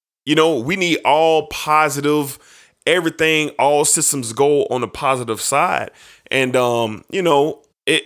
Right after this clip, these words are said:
it, it's, it, it's troubling, man, because now you go, you know, into a division game, you know that they're gonna be talking about this.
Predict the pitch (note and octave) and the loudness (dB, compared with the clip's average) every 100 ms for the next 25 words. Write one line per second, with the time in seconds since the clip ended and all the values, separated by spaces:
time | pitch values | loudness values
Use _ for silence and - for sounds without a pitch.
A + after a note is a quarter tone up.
0 | - E3+ - D#3 D#3+ - - - - - | 0 0 2 0 -2 0 -2 -4 -8 -14
1 | - B1 G2+ C3+ E3 E3+ D#3+ - - F#3 | -10 -6 -2 0 2 2 2 0 2 2
2 | F3+ D3+ C#3 C#3 C#3+ D3 C3+ D3 E3+ D#3+ | 4 0 2 2 2 -2 0 0 0 -2
3 | C#3 D3+ D3+ C#3 - - - _ _ - | 2 2 2 -2 -8 -20 -20 _ _ -4
4 | C#3+ A2+ G#2 - - C#3 C3+ D#3 B2 A#2+ | 0 0 -2 -8 -6 -4 0 0 2 -2
5 | C#3 C3+ C#3+ A#2+ C3+ C3+ B2 B2 _ _ | -2 -2 -2 0 0 2 0 -6 _ _
6 | _ _ - G3+ G#3+ G3+ D3+ D3+ C#3+ B2+ | _ _ -10 0 2 4 4 4 2 2
7 | B2 B2 C#3 D3 A#2 A2 G#2+ F2+ G#2+ C3 | 0 0 0 0 -2 -2 -4 -2 -4 -4